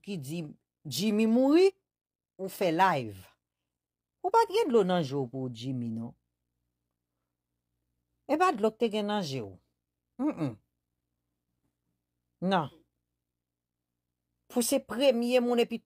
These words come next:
tout moun wè videyo a, tout moun tande vwa w klè nan lakou lakay ou, kote... Kote en-en chodyè piman w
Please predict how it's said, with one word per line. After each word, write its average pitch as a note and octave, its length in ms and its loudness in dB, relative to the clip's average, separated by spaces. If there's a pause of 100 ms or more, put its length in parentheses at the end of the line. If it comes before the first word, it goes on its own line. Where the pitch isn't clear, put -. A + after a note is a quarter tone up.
tout D4+ 200 -4 (120)
moun A3 240 2
wè G3 160 6
videyo F3+ 480 2
a, F3 100 6
tout A3+ 240 -10
moun G3 180 -4
tande F3+ 260 -2
vwa D3 260 -4
w - 100 -20
klè E3 400 2 (1700)
nan G#3 160 4
lakou A3 420 2
lakay F#3+ 560 4
ou, A#3 180 -4 (260)
kote... F#3+ 380 -2 (240)
Kote G3+ 320 0 (640)
en-en F3 960 -4
chodyè G3+ 640 2
piman A#3+ 560 2
w A#2 140 -8